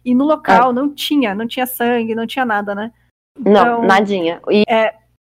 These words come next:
Speaker 2: e o corpo era lavado também, porque ficou em água
Speaker 1: É, então,
Speaker 2: corrente, sabe?
Speaker 1: era muito difícil. E aí, quem tava no, nos outros detetives que não eram malucos, tipo Jerry Driver, eles já tavam num desespero, porque, meu, três crianças mortas e eles não têm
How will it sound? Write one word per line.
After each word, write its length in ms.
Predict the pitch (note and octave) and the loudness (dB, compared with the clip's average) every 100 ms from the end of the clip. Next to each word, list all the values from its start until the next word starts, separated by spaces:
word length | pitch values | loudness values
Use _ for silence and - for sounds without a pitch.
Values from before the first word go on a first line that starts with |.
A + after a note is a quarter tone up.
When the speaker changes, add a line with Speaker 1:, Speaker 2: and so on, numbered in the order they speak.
| _ _ | _ _
Speaker 2:
e 120 | G#3+ | 2
o 100 | G#3+ | 2
corpo 500 | G#3+ - G#3+ G#3+ A3 | 2 2 2 2 0
era 180 | G#3 G#3 | 2 4
lavado 440 | G#3 G#3 F3 F#3+ G3 | 2 -2 -2 -4 -4
também, 200 | F3 E3+ | -14 -20
porque 220 | F3+ F3+ | -20 -20
ficou 200 | - - | -18 -14
em 80 | F3+ | -6
água 140 | F3+ | 0
Speaker 1:
É, 80 | C#4+ | 0
então, 380 | B3+ G3+ C4+ A#3+ | 0 0 0 0
Speaker 2:
corrente, 320 | F3+ E3+ - | -2 -12 -20
sabe? 380 | _ - E3+ E3 | _ -12 -12 -16
Speaker 1:
era 300 | - A3 A3+ | -6 -2 0
muito 340 | A#3+ B3+ C#4+ C#4+ | 2 2 0 -2
difícil. 460 | C#4+ C#4+ C#4+ C#4+ | -4 -2 -4 -2
E 100 | D4 | 0
aí, 220 | C4+ C4 B3+ | 2 2 -2
quem 280 | - F4 | -8 -8
tava 440 | F4+ B3+ B3 B3+ A#3 | -4 0 0 0 -4
no, 280 | G#3 G3+ G3 | -4 -8 -8
nos 240 | G#3 G#3 | -8 -4
outros 320 | A3 A3 B3 | -4 -4 -6
detetives 600 | G3 A3 A#3 - A#3+ A#3 | -6 -6 -6 -4 -4 -4
que 80 | - | -2
não 120 | A3+ A3+ | 0 2
eram 120 | A#3 | 2
malucos, 480 | G#3+ G#3 A#3+ A3+ G3 | 0 0 0 -4 -12
tipo 240 | - - | -14 -12
Jerry 240 | F#3+ F#3+ F#3 | -6 -6 -4
Driver, 480 | G#3+ C#4+ B3+ G3 G3 - _ _ - | 0 0 0 -4 -10 -18 _ _ -2
eles 200 | D#4+ D4+ | 0 0
já 80 | |
tavam 300 | D#4 C4 B3 | 0 0 2
num 180 | C4+ C4+ | 0 0
desespero, 540 | B3 B3 B3 - D#4 E4 | -2 -4 -6 -2 0 0
porque, 240 | C#4 C#4 | -4 -4
meu, 160 | B3+ B3 | -2 -4
três 300 | - B3 - | 0 -2 -2
crianças 560 | - D4+ C4+ C#4+ B3 | -4 -4 -4 -4 -6
mortas 680 | G#3+ G3 A3+ C#4+ - G3 - _ _ | -2 0 0 -2 -8 -12 -14 _ _
e 100 | A#3 | -4
eles 200 | A#3 C4 | -2 0
não 160 | C4+ C4+ | -2 -2
têm 260 | C4+ C#4 | -2 -4